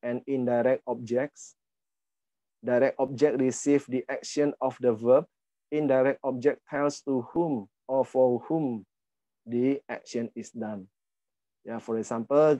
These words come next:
"Father gave a pen to me." Father is a subject, gave is a verb, and then a pen is direct object, to me is indirect object. Ya, ingat aja, pokoknya,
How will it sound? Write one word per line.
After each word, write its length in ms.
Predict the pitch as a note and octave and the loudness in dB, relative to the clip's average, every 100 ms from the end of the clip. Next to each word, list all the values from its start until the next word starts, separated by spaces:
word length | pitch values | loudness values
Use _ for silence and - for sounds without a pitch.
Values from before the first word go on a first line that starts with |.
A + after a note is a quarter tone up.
| - | -2
"Father 480 | - C3 B2+ C3+ D3 C#3+ | -4 -2 2 4 4 4
gave 240 | C3 C3+ - | 4 2 -2
a 80 | C3 | -12
pen 400 | A#2 - C3+ C#3 - | -10 -4 -2 -2 -4
to 80 | B2 | -2
me." 320 | C3+ A#2+ - _ _ _ _ _ _ _ _ _ _ _ | 0 -2 -6 _ _ _ _ _ _ _ _ _ _ _
Father 400 | C#3 B2+ B2+ C#3+ - | 0 2 4 2 2
is 160 | B2+ - | -2 -4
a 80 | - | -8
subject, 560 | - - G#2+ A#2 C3 - _ _ | -6 -8 -6 -4 -4 -8 _ _
gave 320 | A2 B2 B2+ - | -2 0 0 -4
is 160 | B2 - | -8 -8
a 80 | A#2+ | -12
verb, 320 | G#2 A2 B2 D3 _ _ _ _ _ _ _ _ - | -8 -2 -2 -2 _ _ _ _ _ _ _ _ -12
and 160 | A2 A2+ | -8 -4
then 240 | A#2+ A#2+ A#2+ | -4 -6 -10
a 80 | A#2 | -12
pen 480 | - B2+ D3 D3 - _ | -8 -4 -4 -6 -14 _
is 320 | A#2+ A#2 A2+ | -4 -4 -4
direct 480 | - A#2 A2+ A#2+ A#2+ - | -8 -6 -2 -4 -4 -8
object, 480 | A#2+ A#2 B2+ C3 - | -8 -4 -4 -4 -10
to 160 | - A#2 | -10 -6
me 240 | B2 C3+ - | -4 -4 -6
is 320 | A#2+ B2+ B2+ - | -4 -4 -4 -10
indirect 480 | B2 A#2 G#2+ G#2+ - A#2 | -10 -8 -6 -6 -8 -14
object. 400 | G#2+ G#2+ G#2+ G2 _ | -16 -12 -12 -12 _
Ya, 320 | - A2 A2 A#2 _ _ _ _ | -12 -10 -10 -14 _ _ _ _
ingat 240 | C#3 C#3 C3+ C#3+ | -2 0 -2 -2
aja, 320 | C#3+ D3+ B2+ - | 2 2 2 -4
pokoknya, 400 | B2 C3 C#3+ | -4 -2 -2